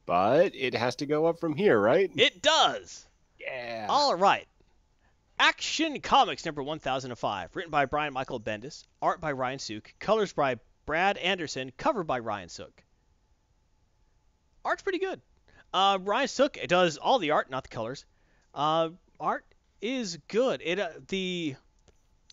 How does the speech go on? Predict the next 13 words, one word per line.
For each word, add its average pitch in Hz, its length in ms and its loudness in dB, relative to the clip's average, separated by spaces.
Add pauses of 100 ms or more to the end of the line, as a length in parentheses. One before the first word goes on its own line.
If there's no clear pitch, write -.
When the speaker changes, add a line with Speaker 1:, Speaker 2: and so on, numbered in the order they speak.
(200)
Speaker 2:
the 190 60 -6
way 262 280 0
he 269 180 -2
draws 185 340 0
Superman 226 460 -4
has 170 220 -2
a 139 80 -4 (120)
very 160 440 -2
nineteen 139 640 -6
forties 156 640 -6
feel 147 400 -4
to 208 220 -4
it. - 280 -4